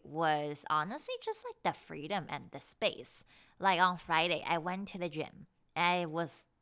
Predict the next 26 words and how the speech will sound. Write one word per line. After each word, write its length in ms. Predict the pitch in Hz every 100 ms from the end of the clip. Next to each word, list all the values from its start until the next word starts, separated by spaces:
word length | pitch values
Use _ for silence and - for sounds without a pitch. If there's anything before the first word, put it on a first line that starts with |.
| -
walking 360 | 180 175 190 160
home, 380 | 151 143 - -
and 180 | 165 170
I 80 | 180
was 120 | 196
like, 200 | 160 -
"Maybe 300 | 151 247 392
I'll 160 | 403 - _
go 260 | 180 208 392
on 220 | 392 349
a 260 | 175 156 -
beach 380 | - 294 - -
walk." 460 | 151 - - - - - - - _ _ -
And 460 | 202 190 185 175 180 _ _ -
if 240 | 214 202
this 220 | 262 330 403
was, 200 | 392 262
like, 220 | 165 -
a 140 | 165 160
regular 640 | 139 147 156 170 170 165
Saturday, 800 | 160 - 135 156 160 170 160 165 - _ _ _ _ -
I 160 | 185
would 180 | 185 196
be 140 | 180
like, 160 | 170 -
"Okay, 380 | 156 156 143